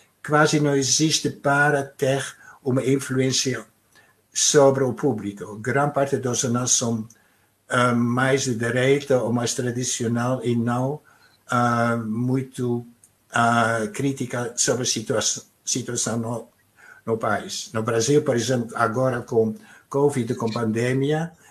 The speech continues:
a gente ne-, necessitaria um jornal analisando criticamente o que faz o governo. Pode ser que, por exemplo, jornal, ahm, o Globo e, e a Folha de São Paulo,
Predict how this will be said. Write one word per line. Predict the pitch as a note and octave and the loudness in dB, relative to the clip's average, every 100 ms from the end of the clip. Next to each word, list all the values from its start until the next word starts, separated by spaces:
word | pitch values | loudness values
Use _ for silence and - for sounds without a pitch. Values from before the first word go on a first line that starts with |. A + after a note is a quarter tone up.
| - - | -10 -2
a | B2+ | 0
gente | B2+ C3+ C3 C3 | 2 2 2 0
ne-, | C3+ C3+ - | 4 2 2
necessitaria | C3 C3+ - A#2+ - C#3 B2 C3 C3 G3+ D3 B2 | -2 -2 -2 -6 -6 -6 0 0 2 4 4 2
um | A#2+ C3 | 0 0
jornal | A#2+ C3+ B2 A#2+ B2+ D3+ E3+ - - _ - | 0 0 2 0 0 -2 -6 -14 -20 _ -2
analisando | C#3+ C#3+ C3+ C3+ C#3 C#3 C3 | 2 4 4 2 2 2 0
criticamente | D3+ D3+ D3+ C3+ C#3+ C3+ C3 A#2 _ - | -2 -2 -2 -2 0 0 -2 -6 _ -2
o | C#3 | 0
que | C#3 C3 | 0 -2
faz | - B2 B2 B2 - - - _ | 0 0 0 -2 -6 -14 -20 _
o | C3+ | -2
governo. | A#2 A2+ A#2+ A#2 F2+ E2+ - _ | 0 0 0 0 -6 -14 -20 _
Pode | - B2+ | -10 -6
ser | - C3 A#2+ | 0 2 2
que, | - | 0
por | - | -2
exemplo, | A#2 A#2+ A2+ | -2 -2 -2
jornal, | C3 B2+ A#2 - - - - - - _ | -2 -2 -2 -8 -20 -20 -18 -20 -20 _
ahm, | - B2 A#2+ A2 A2 G#2+ G#2+ G#2 - - | 2 4 4 4 2 0 0 -2 -6 -2
o | C3 | 0
Globo | B2 A#2 C3 C#3+ C#3 A#2 A2+ A2 | 0 2 6 8 6 4 -2 -2
e, | A#2+ A#2+ A#2 A2+ G#2 A2+ A2+ A2+ | -4 -2 -4 -6 -8 -8 -8 -6
e | A2 | -6
a | G#2+ - | -8 -10
Folha | - B2+ A2+ | -2 -2 0
de | - | 0
São | G#2+ A2+ | 0 0
Paulo, | - C#3+ D3+ C#3 A2+ G2+ | 0 2 4 2 0 -8